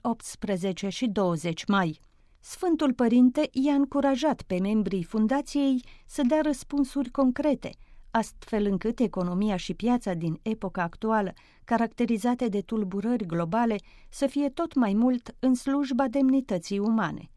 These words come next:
Sosiți la Roma din optsprezece țări ale lumii, participanții la întâlnire au încercat să răspundă la cererile făcute anul trecut de Papa Francisc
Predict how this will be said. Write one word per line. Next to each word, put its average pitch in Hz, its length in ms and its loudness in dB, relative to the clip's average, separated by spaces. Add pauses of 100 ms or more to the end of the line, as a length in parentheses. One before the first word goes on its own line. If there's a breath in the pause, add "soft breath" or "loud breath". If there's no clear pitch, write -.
(440)
Sosiți 302 600 -4
la 160 120 2
Roma 220 300 4
din 170 260 -4
optsprezece 170 840 -4
țări 233 320 0
ale 160 220 0
lumii, 254 380 4 (340 soft breath)
participanții 247 880 0
la 202 100 2
întâlnire 214 720 2
au 214 140 0
încercat 196 540 -2
să 196 140 -2
răspundă 180 680 0
la 151 140 -6
cererile 208 540 0
făcute 180 520 -2 (120)
anul 220 340 2
trecut 185 600 -4
de 139 240 -6
Papa 170 240 -4
Francisc 180 640 -4